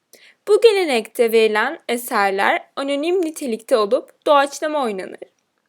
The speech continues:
Bu tip oyunlarda güldürü, şive taklitleri, yanlış anlaşılmalara dayanan mizahi ögeler söz konusudur. Müzik oyunlarda fazla bir yere sahip değildir.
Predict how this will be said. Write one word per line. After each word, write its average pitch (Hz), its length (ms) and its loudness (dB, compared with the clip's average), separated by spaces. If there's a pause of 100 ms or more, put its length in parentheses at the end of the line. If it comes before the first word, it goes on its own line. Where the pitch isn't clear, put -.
(560)
Bu 427 140 4
tip 440 260 4
oyunlarda 240 800 2 (160)
güldürü, 233 680 -2
şive 254 440 4
taklitleri, 202 960 -4
yanlış 240 400 -2
anlaşılmalara 208 960 -6
dayanan 208 460 -6 (300)
mizahi 311 580 0
ögeler 247 520 2
söz 311 320 -2
konusudur. - 680 -14 (840)
Müzik 277 500 -2 (100)
oyunlarda 277 720 0
fazla 302 540 0
bir 277 60 -4
yere 226 240 2
sahip 247 540 -2
değildir. 220 500 -2